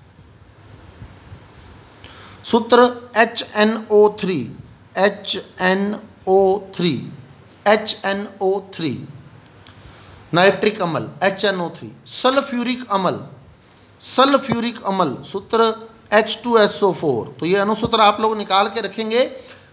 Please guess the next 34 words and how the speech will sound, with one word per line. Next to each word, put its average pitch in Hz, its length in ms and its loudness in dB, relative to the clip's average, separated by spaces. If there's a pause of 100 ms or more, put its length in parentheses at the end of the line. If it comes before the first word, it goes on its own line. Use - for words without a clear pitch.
(300)
अगला 240 240 4
वीडियो 233 320 0
मैं 226 200 0
जब 208 180 0
अपलोड 214 400 0
करूँगा 220 400 4
तो 226 140 0
उसमें 220 240 -2
पहले 208 320 2
इन्हीं 226 180 -2
की 233 120 -4
चर्चा 214 320 -2
करूँगा। 175 360 -2
Next 180 300 -2
वीडियो 214 220 2
के 214 80 -2
अंदर 214 220 0
पहले 196 340 4
यही 202 360 2
पांच 208 280 4
क्वेश्चन 214 440 -4
हम 196 120 -6
solve 214 300 -2
करेंगे। 170 340 -4 (840)
तो 185 160 6
ग्लूकोज 208 420 4
सी 226 180 0
छः - 160 0
एच 233 120 0
बारह 240 220 0
ओ 233 120 2
छः, 247 240 -2 (540)
nitric 196 420 2
acid 254 300 0